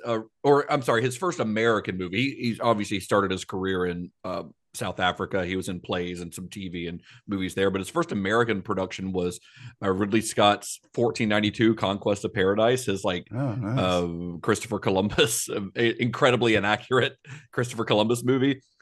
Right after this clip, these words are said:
Speaker 1: And
Speaker 2: Yeah.
Speaker 1: Vosloo played, I think, a Spanish guy in that one. So <laughs> he's all over the place. <laughs>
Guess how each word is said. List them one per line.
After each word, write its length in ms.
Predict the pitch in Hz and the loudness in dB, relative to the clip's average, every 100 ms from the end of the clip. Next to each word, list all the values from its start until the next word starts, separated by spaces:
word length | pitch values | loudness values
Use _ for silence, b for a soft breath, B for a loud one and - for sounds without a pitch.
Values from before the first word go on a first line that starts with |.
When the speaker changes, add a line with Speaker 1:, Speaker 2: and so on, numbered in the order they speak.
| _ - | _ 0
Speaker 1:
And 220 | 113 110 | 2 4
Speaker 2:
Yeah. 80 | 156 | 4
Speaker 1:
Vosloo 420 | 139 123 127 123 | 4 4 2 0
played, 320 | 123 113 113 113 | 2 4 4 2
I 100 | 107 | -4
think, 300 | - 120 - | -6 -8 -4
a 80 | 107 | -4
Spanish 640 | - - - 104 139 - | -4 -10 -4 -2 -2 2
guy 240 | 139 143 151 | 6 6 6
in 160 | 147 120 | 4 2
that 200 | 120 151 | 0 0
one. 220 | 170 190 | -2 -2
So 300 | - 113 104 - | 0 0 2 -2
<laughs> 40 | |
he's 260 | 147 - - | -4 -6 -6
all 180 | 135 123 | -4 0
over 240 | 117 104 | 0 -2
the 100 | 98 | -6
place. 460 | - 98 - - | -10 -12 -10 -12
<laughs> 40 | - | -18